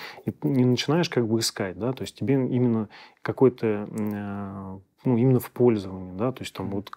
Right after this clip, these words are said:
Speaker 1: как вот он лежит в руке, как он, ну, там на кармане, там, не знаю, то есть там, и это вот такое собирательство, ты перебираешь, перебираешь, соб-, собираешь свое мнение, в принципе. А, потом следующая стадия нажимания,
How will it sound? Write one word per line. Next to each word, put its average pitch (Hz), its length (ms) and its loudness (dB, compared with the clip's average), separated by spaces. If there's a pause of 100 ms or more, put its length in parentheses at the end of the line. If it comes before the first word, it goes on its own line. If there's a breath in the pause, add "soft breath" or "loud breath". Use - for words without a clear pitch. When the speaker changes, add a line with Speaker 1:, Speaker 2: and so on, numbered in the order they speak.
Speaker 1:
как 151 240 4
вот 120 140 -4
он 113 140 0
лежит 113 340 0
в - 40 -10
руке, 107 280 -2
как - 320 -4
он, 113 140 -2 (420 loud breath)
ну, 107 100 -4
там 98 180 -6
на 107 120 0
кармане, 104 560 -2
там, 95 340 -6
не 107 60 -4
знаю, 92 340 -8
то - 80 -8
есть - 160 -8
там, 95 220 -10
и 160 160 4
это 170 220 4
вот 131 80 -2
такое 123 240 0
собирательство, 117 720 0
ты - 160 -6
перебираешь, 117 680 0
перебираешь, 120 540 0
соб-, - 260 0
собираешь 120 580 -2
свое 120 300 0
мнение, 107 380 -2
в - 80 -20
принципе. - 480 -14 (880 loud breath)
А, 98 540 -8
потом 160 480 4 (540)
следующая 139 500 6
стадия 104 380 0
нажимания, 104 600 0